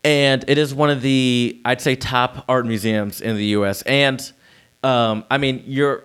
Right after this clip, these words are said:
starting by, to get into it, I mean, there are multiple entrances, but the popular entrance is the Rocky Steps, and it's a huge star-, staircase up to the front. And so anyone that likes movies or Rocky Steps will enjoy it. Hey, live a little.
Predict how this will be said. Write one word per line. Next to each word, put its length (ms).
starting 440
by, 240
to 120
get 160
into 320
it, 180
I 60
mean, 140
there 80
are 40
multiple 220
entrances, 580
but 160
the 60
popular 400
entrance 500
is 140
the 100
Rocky 340
Steps, 440
and 140
it's 180
a 200
huge 400
star-, 360
staircase 640
up 140
to 60
the 80
front. 380
And 120
so 240
anyone 300
that 80
likes 220
movies 360
or 80
Rocky 260
Steps 340
will 140
enjoy 420
it. 140
Hey, 320
live 240
a 40
little. 480